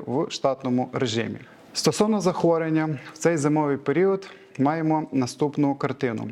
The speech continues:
Фіксується незначний рівень захворювання серед учнів, але підстав для введення карантину немає, оскільки не перевищений поріг п'ятнадцять відсотків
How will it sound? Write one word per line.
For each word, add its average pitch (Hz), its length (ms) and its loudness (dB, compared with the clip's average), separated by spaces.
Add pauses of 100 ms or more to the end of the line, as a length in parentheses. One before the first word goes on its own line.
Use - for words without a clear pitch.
(360)
Фіксується 202 800 0
незначний 147 840 0 (180)
рівень 147 500 2
захворювання 151 800 0 (100)
серед 131 460 -2
учнів, 139 500 0 (680)
але 147 380 2
підстав 151 520 0
для 160 200 4
введення 143 500 2
карантину 139 680 0
немає, 131 640 0
оскільки 143 800 -2
не 131 120 0
перевищений 135 880 -2
поріг 156 460 -2
п'ятнадцять 131 520 -2
відсотків 160 840 0